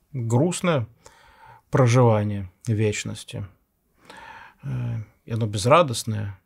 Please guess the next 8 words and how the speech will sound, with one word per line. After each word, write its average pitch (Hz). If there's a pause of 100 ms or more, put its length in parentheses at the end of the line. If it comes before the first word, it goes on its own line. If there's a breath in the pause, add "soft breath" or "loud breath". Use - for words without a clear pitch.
(340)
но 120
оно 233
вполне 117
приемлемое 113
для 101
тех, - (680 loud breath)
кто -
Бога 104